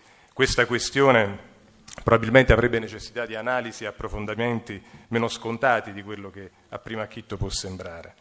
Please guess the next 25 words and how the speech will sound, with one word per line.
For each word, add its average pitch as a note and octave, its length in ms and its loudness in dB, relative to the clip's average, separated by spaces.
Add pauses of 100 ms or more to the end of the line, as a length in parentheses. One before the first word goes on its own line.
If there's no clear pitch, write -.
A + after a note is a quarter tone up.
(720)
Non C#3 140 6
sono C3+ 220 4
qui C#3+ 160 4
per - 120 6
fare A2 300 0
questo C3 300 -2
elogio C3 340 2
perché A2 220 -2
mi A2+ 80 -2
porterebbe B2+ 560 4
probabilmente A#2 540 0
troppo D3 280 4
distante A#2+ 580 2
da G2+ 140 -8
ciò - 160 -14
che G#2+ 80 -12
invece G#2 380 -12
mi G2 100 -14
preve-, G2 360 -14
mi B2 120 -12
preme G#2+ 320 -6
dirvi. F2+ 420 -14 (960)
Vorrei D#3+ 300 8
parlarvi A#2+ 840 4
piuttosto A2 920 0